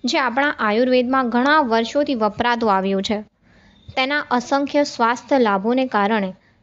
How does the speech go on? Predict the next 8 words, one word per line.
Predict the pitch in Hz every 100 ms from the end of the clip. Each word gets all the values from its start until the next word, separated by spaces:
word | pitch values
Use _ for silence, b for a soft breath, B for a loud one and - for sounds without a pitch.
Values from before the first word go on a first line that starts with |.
| _
તેને | 269 311
ભારતીય | 247 208 202 202 269 277
ગુસબેરી | 214 254 277 233 220 226 269
તરીકે | 254 233 254 277
પણ | 262 277 247 180 - _ -
ઓળખવામાં | 220 277 285 214 208 285 247
આવે | 214 202
છે. | 196 208